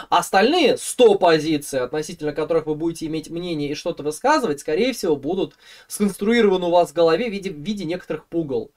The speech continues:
Это плюс-минус нормально. Мозг по-другому работать на самом деле, наверное, и не сможет. Вы не сможете деконструировать все сто позиций до такого уровня, что все вы одинаково будете критиковать с хорошим уровнем.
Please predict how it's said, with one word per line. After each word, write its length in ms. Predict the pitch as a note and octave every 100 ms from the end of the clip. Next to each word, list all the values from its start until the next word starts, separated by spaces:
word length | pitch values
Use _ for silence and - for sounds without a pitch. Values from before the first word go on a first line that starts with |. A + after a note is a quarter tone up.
| _ _ _ _ -
Это 160 | A#3+ -
плюс-минус 480 | A#3 A#3 B3+ A3
нормально. 640 | F3+ E3+ E3+ F3 C3+ A2 -
Мозг 260 | D#3+ G#3 -
по-другому 440 | E3 D#3+ F#3+ E3
работать 380 | D3+ F3 F3 C#3
на 100 | D3
самом 260 | - D#3
деле, 280 | C#3 D#3+ C#3
наверное, 320 | C3 D3+ D#3
и 60 | C#3
не 100 | C#3+
сможет. 420 | - D3 C#3 A#2+
Вы 80 | B2+
не 80 | C#3+
сможете 420 | G#3 G#3+ F3+ C#3 - - -
деконструировать 840 | D3+ E3+ G3+ - F3+ G#3 A3+ F3+ E3+
все 320 | - G#3+ F#3+
сто 240 | - F3+
позиций 500 | E3 D3 D3 A#3 F3
до 100 | C#3+
такого 300 | C#3+ D#3 D#3
уровня, 380 | D3 F#3 F3 D3
что 160 | - C3
все 180 | -
вы 100 | D#3+
одинаково 500 | C#3+ C3+ C#3+ D3 C3
будете 340 | A#2+ C3 C3+ A2+
критиковать 520 | C3 - B2 C3+ A#2
с 40 |
хорошим 480 | - A#2+ B2 - A#2+
уровнем. 340 | A#2+ A2 A2